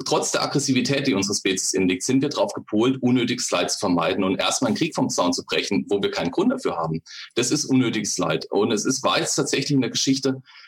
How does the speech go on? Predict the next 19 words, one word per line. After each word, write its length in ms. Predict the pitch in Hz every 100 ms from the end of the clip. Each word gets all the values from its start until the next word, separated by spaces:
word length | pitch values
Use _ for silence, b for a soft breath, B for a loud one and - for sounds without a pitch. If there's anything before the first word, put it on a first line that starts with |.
| B -
fast 420 | 139 190 - -
immer 240 | 160 160 104
so. 440 | - 87 76 - _
Natürlich 400 | - 101 - 123
gibt's 140 | - 101
auch 100 | 98
Ausnahmen, 440 | 69 135 - 92
wenn 80 | 92
man 80 | 95
sich 300 | 98 - -
falsch 240 | 107 104 -
versteht, 320 | 107 131 127
wenn 120 | 92
was 180 | 87 -
fehlinterpretiert 720 | 135 131 - 87 82 87 80
wird, 160 | 85 -
gerade 220 | 85 -
natürlich 260 | 101 101
bei, 80 | 98